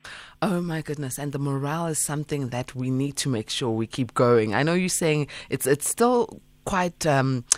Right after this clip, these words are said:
um, quiet and not much on the roads right now from Pietermaritzburg all the way to Durban.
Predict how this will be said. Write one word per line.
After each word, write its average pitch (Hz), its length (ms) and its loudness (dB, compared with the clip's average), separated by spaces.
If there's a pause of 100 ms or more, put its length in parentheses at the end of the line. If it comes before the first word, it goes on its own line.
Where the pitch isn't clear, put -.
(160)
um, 131 400 4
quiet 190 680 -6
and 131 320 -4
not 185 220 2
much 226 380 4
on 160 180 4
the 139 100 4
roads 139 380 6
right 127 240 -2
now 120 160 2
from 123 300 -2
Pietermaritzburg 117 840 -4
all 117 140 -2
the 110 80 -4
way 104 120 -4
to - 140 -12
Durban. 117 380 2